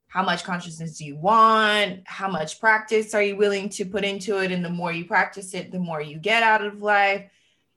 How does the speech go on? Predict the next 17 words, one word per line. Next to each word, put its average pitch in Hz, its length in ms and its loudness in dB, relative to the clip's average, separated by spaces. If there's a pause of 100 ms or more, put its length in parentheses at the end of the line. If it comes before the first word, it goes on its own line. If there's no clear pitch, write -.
(300)
And 220 140 0
at 220 140 0
that 240 200 4
point, 247 260 -2
then 226 120 0
it's 202 160 -4
very 208 260 2
easily 196 640 -8 (140)
to 175 720 -6
manifest 185 640 -2
your 180 80 -8
life 175 200 -4
of 175 100 -12
what 156 180 -6
you 160 100 -12
want. 156 640 -4
So 165 500 -8